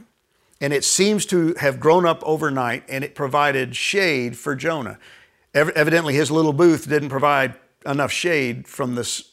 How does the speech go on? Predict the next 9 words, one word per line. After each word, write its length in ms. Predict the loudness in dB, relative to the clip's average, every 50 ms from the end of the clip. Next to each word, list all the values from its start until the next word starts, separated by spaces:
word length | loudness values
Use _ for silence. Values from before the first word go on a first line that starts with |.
| _ _ _ _ _ _
the 140 | -2 -2 0
sun, 380 | 2 0 0 0 0 -2 -2
so 300 | 0 2 2 2 2 0 -6 -16 -20 -20 _ -4
God 280 | -2 0 2 2 0 -2
helps 360 | -2 -4 -4 -4 -6 -8 -8
him 140 | -6 -4 -4
out. 340 | -4 -4 -4 -6 -10 -14 -20 -20 -20 -20 _ -2 0
God 240 | 2 2 2 2
miraculously 1040 | 0 -2 -2 -2 0 2 4 4 2 2 -2 -6 -8 -8 -6 -6 -4 -4 -4 -6 -8